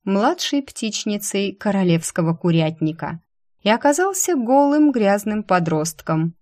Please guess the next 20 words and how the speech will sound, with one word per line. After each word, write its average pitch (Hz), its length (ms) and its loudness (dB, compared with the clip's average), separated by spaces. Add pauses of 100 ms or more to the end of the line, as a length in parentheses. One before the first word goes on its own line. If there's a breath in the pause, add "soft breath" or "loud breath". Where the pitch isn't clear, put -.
Сколько 320 460 0
ему 277 320 4
было? 226 400 -2 (180)
Лет 196 300 0
двенадцать, 175 680 2
наверное. 165 840 2 (360 soft breath)
Она 190 240 0
посчитала, 185 680 -2
мысленно 190 520 0
загибая 170 540 0
пальцы. 190 580 -4 (260 soft breath)
Арифметика 247 680 0
никогда 262 500 0
не 339 140 2
была 262 300 0
ее 226 240 -2
сильной 220 440 -4
стороной. 190 760 -2 (440 soft breath)
Точно, 165 600 -2
двенадцать, 180 840 0